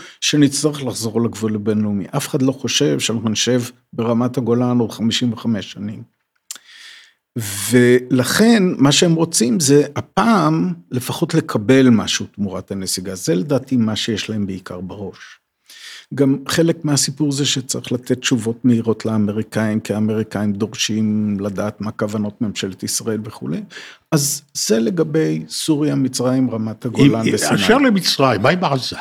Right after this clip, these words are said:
Speaker 1: או, עכשיו יש טר-, שתי טריטוריות נוספות. אחת זה הגדה המערבית, אחת עזה, ששתיהן הן חלק מארץ ישראל.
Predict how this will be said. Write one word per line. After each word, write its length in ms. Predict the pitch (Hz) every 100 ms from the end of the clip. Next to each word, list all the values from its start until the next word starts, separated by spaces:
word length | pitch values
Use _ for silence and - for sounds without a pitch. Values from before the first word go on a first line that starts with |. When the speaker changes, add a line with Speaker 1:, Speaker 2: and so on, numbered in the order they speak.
| - _ _ _ _ _ -
Speaker 1:
או, 280 | 156 - - _ _ - _ _ _
עכשיו 300 | - - 220 185
יש 280 | 143 185
טר-, 220 | - 180 143 131 - -
שתי 300 | - - 147
טריטוריות 640 | 147 139 131 127 120 117
נוספות. 540 | 123 117 117 - 85 -
אחת 240 | - 165
זה 80 | 190
הגדה 280 | 160 131 123
המערבית, 520 | 123 120 107 104 120
אחת 300 | 120 127 123
עזה, 280 | 104 98 127
ששתיהן 580 | - - - 151 104 254
הן 100 | 208
חלק 340 | - 160 160
מארץ 420 | 143 117 113 117
ישראל. 540 | 120 - 117 98 90